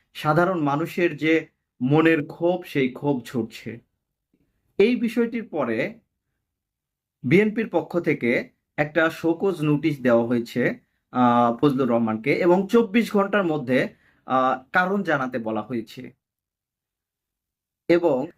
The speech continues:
আজকে যেটা দেখলাম, হাইকোর্টে অ্যাডভোকেট ফজলুর রহমান,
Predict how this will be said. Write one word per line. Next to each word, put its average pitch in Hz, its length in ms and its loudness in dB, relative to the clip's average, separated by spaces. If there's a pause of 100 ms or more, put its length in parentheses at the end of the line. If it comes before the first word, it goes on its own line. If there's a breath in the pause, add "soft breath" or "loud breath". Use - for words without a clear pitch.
আজকে 175 360 2
যেটা 160 240 0
দেখলাম, 120 320 -6
হাইকোর্টে 170 560 -2
অ্যাডভোকেট 165 500 -4
ফজলুর 175 340 4
রহমান, 139 440 0